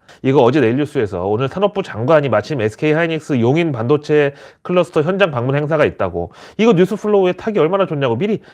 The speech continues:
얘기했잖아요. 오늘은 좀 마음 놓고 생색 정보통 좀 합시다 좀. 안 그래도 기분 좋은 날인데. 어, 그래서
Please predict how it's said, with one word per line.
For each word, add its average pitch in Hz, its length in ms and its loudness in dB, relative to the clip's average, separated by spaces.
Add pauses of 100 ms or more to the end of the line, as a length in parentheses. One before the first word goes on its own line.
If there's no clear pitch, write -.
(120)
얘기했잖아요. 98 1400 -2 (320)
오늘은 190 320 4
좀 160 240 -4 (160)
마음 175 300 2
놓고 233 320 2
생색 247 380 -4
정보통 165 540 -4
좀 139 280 -6
합시다 143 360 -2
좀. 92 220 -6 (300)
안 113 120 -4
그래도 139 220 4
기분 120 300 -2
좋은 113 160 0
날인데. 80 440 -6 (800)
어, 107 240 0
그래서 190 460 2